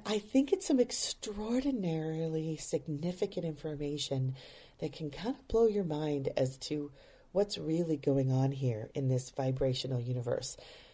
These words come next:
So I've, I've reached out to him, and he's generously offered to, um, let us play some long-form content from him so we can go a little bit deeper about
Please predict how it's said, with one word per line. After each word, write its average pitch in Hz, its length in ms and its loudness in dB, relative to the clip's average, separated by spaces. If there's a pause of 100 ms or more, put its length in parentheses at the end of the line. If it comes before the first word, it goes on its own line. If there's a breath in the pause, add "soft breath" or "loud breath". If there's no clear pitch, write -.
(140 loud breath)
So - 320 10
I've, 208 180 8 (280)
I've 202 240 6 (380)
reached - 340 0
out 151 240 4
to 156 80 -2
him, 139 320 2
and 151 100 0
he's 170 300 -2
generously 143 1120 0 (320 soft breath)
offered 139 500 0
to, 147 640 -4
um, 135 380 -2
let 151 220 4
us 202 160 2
play 139 400 -4 (300 loud breath)
some 160 340 0 (240)
long-form 190 800 2
content 131 540 0
from 123 180 -6
him 117 260 -6 (140)
so - 140 0
we 165 100 0
can 202 180 -8
go 226 240 4
a 277 60 2
little 208 220 2
bit 170 200 -2
deeper 131 440 -2 (720 loud breath)
about 156 380 2